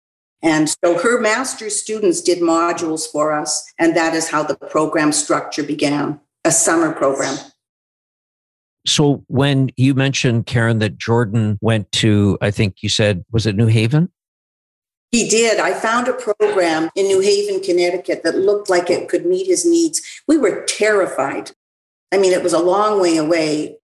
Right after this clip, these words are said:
Speaker 1: And we went for a week to see if he could manage. And it was a tough week.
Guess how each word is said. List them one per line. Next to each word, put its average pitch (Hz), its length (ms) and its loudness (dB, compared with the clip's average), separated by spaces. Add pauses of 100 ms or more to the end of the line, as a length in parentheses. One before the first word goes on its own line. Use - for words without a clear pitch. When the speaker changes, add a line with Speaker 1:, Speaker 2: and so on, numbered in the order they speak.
(400)
Speaker 1:
And 160 580 0
we 180 160 2
went 202 200 0
for - 180 -2
a 165 60 2
week 175 260 0
to - 80 -4
see 170 300 0
if 165 100 -2
he 160 160 0
could 143 200 -2
manage. 151 520 2
And 165 120 4
it 196 140 2
was 190 140 2
a - 140 -4
tough - 480 -4
week. 190 400 -2